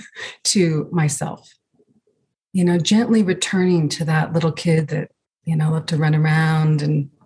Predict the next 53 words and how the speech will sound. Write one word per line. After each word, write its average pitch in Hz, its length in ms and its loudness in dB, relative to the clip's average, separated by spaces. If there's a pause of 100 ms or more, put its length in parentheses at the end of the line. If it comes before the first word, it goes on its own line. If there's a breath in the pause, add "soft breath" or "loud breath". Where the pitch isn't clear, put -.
pick - 180 -4
flowers 156 420 2
and 151 100 0
give 156 100 0
them 151 120 2
to 147 40 -2
people 151 360 -6
when 151 140 0
I, 151 100 0 (200)
you 160 100 -2
know, 151 120 0
was 156 200 -6 (380)
seven 151 580 0
or - 180 -8 (300 loud breath)
ride 151 200 2
my 156 140 2
bike. 156 540 0
You 156 80 0
know, 151 100 2
I'm 151 300 -2 (420 loud breath)
an 170 100 0
eighties 180 440 2
kid, 175 400 0
so 165 100 -2
I - 20 2
had 160 140 0
a 147 40 -4
banana 165 380 0
seat 175 400 -4
with 151 120 -8
flowers 165 500 -4
on 170 260 0
it. 170 260 -2
You 180 100 -4
know, 170 100 0
like, 170 220 -2 (260 loud breath)
the 202 100 0
feeling 247 580 2
in 208 140 4
your 185 100 2
<laughs> 156 300 0
body 214 340 2
that - 180 -6 (120)
when 175 140 0
you 165 100 0
remember 170 480 0
those 165 260 0
moments 151 500 0
of 175 100 -8
your 185 120 -10
childhood 190 440 -4
that 170 120 -8
are 160 140 -8